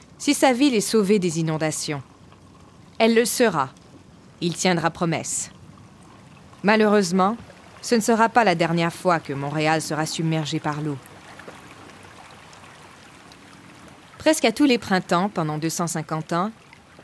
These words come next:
le vieux Montréal, qui se trouve à vos pieds, non loin des quais, sera inondé. Parmi toutes les inondations qui ont eu lieu au dix-neuvième siècle, celle de mille huit cent quatre-vingt-six est particulièrement célèbre, puisqu'elle recouvre de plus de quatre pieds d'eau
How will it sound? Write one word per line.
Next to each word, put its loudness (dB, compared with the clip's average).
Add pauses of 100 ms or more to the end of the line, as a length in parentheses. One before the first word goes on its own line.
(140)
le 2
vieux 4
Montréal, 2
qui -4
se -4
trouve -2
à 0
vos -2
pieds, -4
non -2
loin -2
des -2
quais, -2 (300)
sera 2
inondé. 2 (1500)
Parmi 4
toutes 0
les 0
inondations 0
qui -8
ont -4
eu -2
lieu 0
au 2
dix-neuvième -6
siècle, -6 (400)
celle 0
de 2
mille 4
huit 0
cent -2
quatre-vingt-six -4
est -2
particulièrement -2
célèbre, -4 (360)
puisqu'elle 0
recouvre 0
de -2
plus -6
de -2
quatre -4
pieds -4
d'eau -6